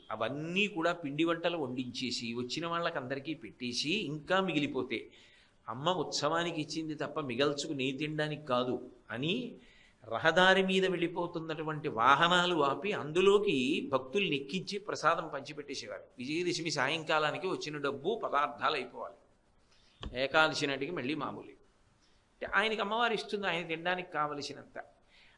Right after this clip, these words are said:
ఆ ఉపాసన బలం ఎలా ఉండేదంటే, నేను ఆ చందోలు వెళ్ళి చూశా.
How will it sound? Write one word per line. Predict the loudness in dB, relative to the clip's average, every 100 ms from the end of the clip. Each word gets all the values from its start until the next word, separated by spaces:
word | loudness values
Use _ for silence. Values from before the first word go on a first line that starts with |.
| _ -6
ఆ |
ఉపాసన | -4 0 2 2 2 -2
బలం | -4 -2 0 2 2
ఎలా | 2 0 0
ఉండేదంటే, | -2 -4 -6 -6 -4 -2 -2 -6 -12 -20 _ _ -12
నేను | -8 -6 -6 -6 -10 -16 _ _ _ _ -14
ఆ | -10
చందోలు | -6 -2 4 6 6
వెళ్ళి | 2 -2 -6
చూశా. | -4 -4